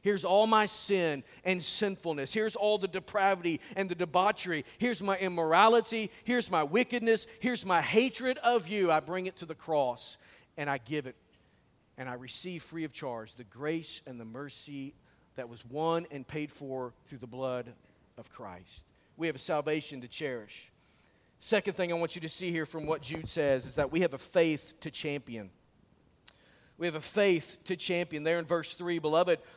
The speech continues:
although I was eager, very eager to write to you about our common salvation, I found it necessary to write, appealing to you to contend for the faith that was once for all delivered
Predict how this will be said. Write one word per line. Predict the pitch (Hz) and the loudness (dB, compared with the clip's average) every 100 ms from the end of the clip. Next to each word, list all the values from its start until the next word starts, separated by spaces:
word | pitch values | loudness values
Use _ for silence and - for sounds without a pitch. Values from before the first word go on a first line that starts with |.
| - | 0
although | 180 180 180 | 2 6 6
I | |
was | 170 160 - - - | 6 0 -14 -18 -4
eager, | 202 233 185 160 | 0 2 0 -4
very | 120 180 214 240 | -4 0 2 0
eager | 208 208 196 | -2 -4 -4
to | 180 | -6
write | 170 156 175 - | -4 0 0 -2
to | |
you | 180 | -8
about | 160 160 | 0 2
our | 156 | 2
common | 147 190 185 180 | -2 -2 -2 -2
salvation, | 165 160 151 156 - 135 - - 156 | -2 0 0 -2 -4 -12 -14 -10 -2
I | 156 | -2
found | - 185 202 240 240 | 0 0 2 2 0
it | 247 | -2
necessary | 185 185 190 - 185 175 | -2 -2 -6 -4 -4 -4
to | 175 | -8
write, | 147 156 147 156 | 0 2 2 -2
appealing | - 233 240 254 254 | -10 -6 -4 -2 -4
to | - | -6
you | 202 175 151 - - _ | -4 -2 -2 -6 -20 _
to | 220 | -6
contend | - 185 - - 220 269 269 | -2 -4 -4 -2 0 0 -2
for | 277 | -4
the | 262 | -4
faith | - 185 180 | -2 -2 -2
that | 180 | -4
was | 170 151 | -6 -6
once | 180 220 | -6 -6
for | - 185 | -6 0
all | 165 | 0
delivered | 160 151 170 175 175 170 | 0 -2 0 0 -2 -6